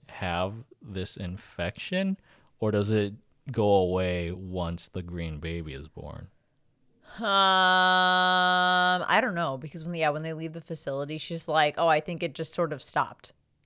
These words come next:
Speaker 2: And that's kinda
Speaker 1: Mm-hmm.
Speaker 2: like, okay. <laughs> Like, maybe be-, it's because the baby is being developed now and she, like, removed it from the roots, I guess. But maybe the,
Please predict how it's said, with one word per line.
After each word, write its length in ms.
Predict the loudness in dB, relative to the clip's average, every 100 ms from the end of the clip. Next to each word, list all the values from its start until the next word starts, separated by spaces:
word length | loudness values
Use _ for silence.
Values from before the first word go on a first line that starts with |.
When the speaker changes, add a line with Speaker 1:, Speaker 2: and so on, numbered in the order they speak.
| _ _
Speaker 2:
And 80 | 0
that's 160 | 2 4
kinda 180 | 6 8
Speaker 1:
Mm-hmm. 80 | 8
Speaker 2:
like, 260 | 6 4 6
okay. 1080 | 6 6 0 -2 0 0 0 2 4 4 0 -8
<laughs> 160 | -14 0
Like, 140 | 2
maybe 280 | 4 2 2
be-, 120 | 0
it's 260 | -2 -4 -8
because 640 | -8 -2 4 4 4 -4
the 120 | -6
baby 420 | -2 -2 -2 -2 -2
is 140 | -4
being 340 | -6 -8 -6 -6
developed 600 | -4 0 0 0 -4 -8
now 560 | -4 -2 0 0 -2 -6 _ _ _
and 680 | -4 -2 0 0 -2 -6 -12
she, 280 | -14 -8 -2
like, 200 | -2 -2
removed 480 | -6 -6 -6 -6 -6
it 120 | -6
from 260 | -6 -6 -6
the 140 | -8
roots, 720 | -10 -8 -4 -2 -4 -6 -14 -10
I 340 | 0 2 2 -4 -14 _
guess. 640 | -6 0 0 0 -6 -16 -16 _ _ -4
But 100 | 0
maybe 320 | 0 0 -4
the, 600 | -2 -4 -4 -8 -8